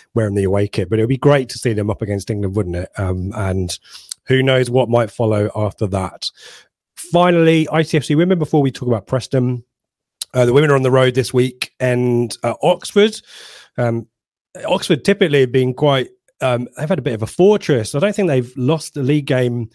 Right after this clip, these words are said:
at their home, current home ground until this season. Hashtag beat them. Hashtag beating everyone at the moment. So Town, um, yeah, have got, yeah, probably the best opportunity to get an away win a, a while. Obviously, a positive season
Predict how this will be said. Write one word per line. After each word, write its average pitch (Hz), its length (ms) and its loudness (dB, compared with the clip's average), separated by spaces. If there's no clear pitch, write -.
at 143 220 -6
their 131 300 0
home, 143 360 -2
current 143 360 2
home 127 220 -2
ground 123 320 -2
until 131 500 2
this 131 300 -2
season. 143 340 -4
Hashtag 110 500 -6
beat 110 180 -4
them. 98 200 -4
Hashtag - 360 -6
beating 98 280 -2
everyone 92 280 -4
at 85 60 -6
the 85 60 -8
moment. 87 380 -6
So 113 240 -2
Town, 131 520 -2
um, 113 400 -2
yeah, 170 420 2
have 131 200 -4
got, 175 260 0
yeah, 156 260 0
probably 147 300 2
the 139 80 4
best 143 220 -2
opportunity 135 420 -2
to 131 120 -4
get 127 180 0
an 123 80 0
away 127 180 2
win 123 220 0
a, 127 60 -4
a 127 300 -2
while. 127 280 2
Obviously, 113 260 -4
a - 20 -2
positive 120 380 -2
season 113 460 -2